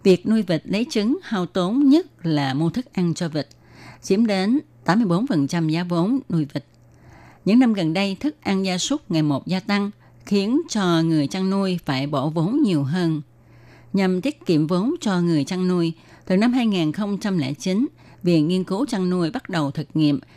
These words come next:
lựa chọn và gây được giống vịt Bonsai ăn ít đẻ nhiều. Viện Nghiên cứu Chăn nuôi cho biết, khi lai tạo giống vịt này đến thế hệ thứ sáu, Viện đã tạo ra được giống vịt ăn ít nhưng lại có sản lượng trứng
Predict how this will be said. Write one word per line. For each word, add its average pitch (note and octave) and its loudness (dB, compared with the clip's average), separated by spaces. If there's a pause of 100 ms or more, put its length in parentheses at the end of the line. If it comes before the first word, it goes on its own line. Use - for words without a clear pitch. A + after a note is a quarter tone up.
(140)
lựa E3 2
chọn D3 -2
và D#3 -2
gây E3+ -4
được D3+ -2
giống G3+ -4
vịt D3+ -2 (160)
Bonsai F3 -2 (720)
ăn F3+ 2
ít C4+ -2 (300)
đẻ D3 0
nhiều. D3+ 0 (960)
Viện F#3 2
Nghiên A3 2
cứu A3+ 0
Chăn F#3+ -2
nuôi E3+ 2
cho E3+ -6
biết, F#3 -2 (440)
khi A#3+ 6
lai A3+ 4
tạo C#3+ 0
giống F#3 -2
vịt D#3+ -2
này D#3 0
đến E3 -2
thế A#3+ -4
hệ D#3+ -2
thứ F#3+ -6
sáu, G3 -2 (480)
Viện F3 2
đã D#3 0
tạo D#3+ 0
ra F#3+ -4
được D3 -4
giống G3+ -2
vịt F3 0 (140)
ăn F3 0
ít D4 0 (300)
nhưng F#3 2
lại C3+ 0
có F#3 -4
sản D#3 -4
lượng C#3+ 0
trứng F#3+ -4